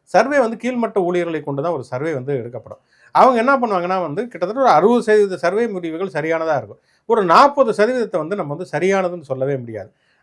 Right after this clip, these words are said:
அது வந்து அவங்க நினைச்சது வந்து அவங்களே டிக் பண்ணி கொடுக்கறதுல இருந்து ஆரம்பிச்சு பல குளறுபடிகள் நடக்கும்.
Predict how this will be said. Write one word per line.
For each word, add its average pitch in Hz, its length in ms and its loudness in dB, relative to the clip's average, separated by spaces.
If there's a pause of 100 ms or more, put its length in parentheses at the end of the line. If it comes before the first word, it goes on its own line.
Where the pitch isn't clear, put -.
அது 220 180 2
வந்து 220 280 -2 (380)
அவங்க 202 320 6
நினைச்சது 202 360 2
வந்து 170 260 0
அவங்களே 196 380 2
டிக் 175 180 -16
பண்ணி 160 160 -6
கொடுக்கறதுல 139 440 -2
இருந்து 185 120 0
ஆரம்பிச்சு 143 260 -2
பல 139 260 -4
குளறுபடிகள் 139 520 -10
நடக்கும். 107 240 -18